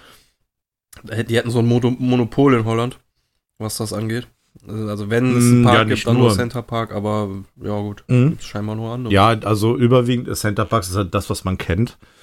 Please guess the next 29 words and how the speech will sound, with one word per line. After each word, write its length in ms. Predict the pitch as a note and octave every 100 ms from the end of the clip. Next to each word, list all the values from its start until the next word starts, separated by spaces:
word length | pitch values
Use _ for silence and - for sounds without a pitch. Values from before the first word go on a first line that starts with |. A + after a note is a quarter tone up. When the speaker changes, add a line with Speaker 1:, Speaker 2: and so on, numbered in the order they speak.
| _ _ _ _
Speaker 2:
Äh, 300 | F#2 F#2 F#2
Landal, 640 | F2+ F#2 G#2 A2 G#2+ G#2+
ich 140 | G2 -
weiß 160 | G#2+
nicht, 120 | A2 G2+
ob 120 | G2
es 160 | F#2+
die 160 | - G#2
auch 120 | G#2
schon 220 | - B2+
so 140 | A2 A#2+
lange 340 | A2+ A#2+ A2+
wie 380 | G2+ G#2+ G#2+ A2+ _ _ _ _
Center 400 | - - G#2+ D3
Parks 420 | C#3+ - C3 C#3 -
gibt 200 | C3+ A#2
oder 180 | G#2+
ob 140 | G#2+ - _
Landal 340 | G2+ B2 A#2+
nicht 140 | A#2+ -
früher 280 | B2 A#2+ G#2
anders 380 | A#2 C#3 C#3+
hieß, 400 | - C#3 C#3+ D3
das 180 | - F#2+
weiß 180 | G2+ G2
ich 120 | F#2
gar 160 | - E2
nicht 200 | F2+ -
mehr. 260 | F2 F2+